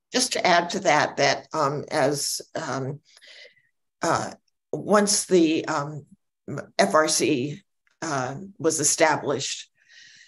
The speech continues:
um, uh, and which was then, um, you know, uh, absorbed into the F C C, um, stations west of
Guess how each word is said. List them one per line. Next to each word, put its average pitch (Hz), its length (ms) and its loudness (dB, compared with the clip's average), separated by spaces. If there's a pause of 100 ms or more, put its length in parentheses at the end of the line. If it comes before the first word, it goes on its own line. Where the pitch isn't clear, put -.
(200)
um, 143 380 -2 (200)
uh, 175 560 -2
and 151 560 -6 (120)
which 156 260 0
was 160 180 0
then, 139 440 0 (180)
um, 147 460 -6 (640)
you 135 220 -6
know, 127 380 -6 (100)
uh, 123 460 -6 (180)
absorbed 139 640 2
into 156 300 -2
the 135 160 -4
F 147 120 -6
C 160 240 0
C, 123 440 0 (760)
um, 156 540 -4 (140)
stations - 560 2
west 233 180 2
of - 60 -10